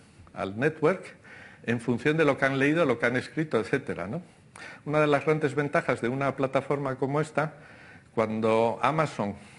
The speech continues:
tú compras algo, Amazon sabe que has comprado eso, pero no sabe si es para ti, para tu novia, para tu hijo.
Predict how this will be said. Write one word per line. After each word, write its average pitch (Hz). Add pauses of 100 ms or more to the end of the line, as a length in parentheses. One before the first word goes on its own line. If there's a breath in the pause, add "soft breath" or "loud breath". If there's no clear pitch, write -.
(140 loud breath)
tú 131
compras 147
algo, 156 (500 loud breath)
Amazon 135
sabe 160
que 156
has 139
comprado 113
eso, 151
pero 104
no 113
sabe 135
si 135
es 120
para 110
ti, 151
para 113
tu 110
novia, 156
para 104
tu 117
hijo. 123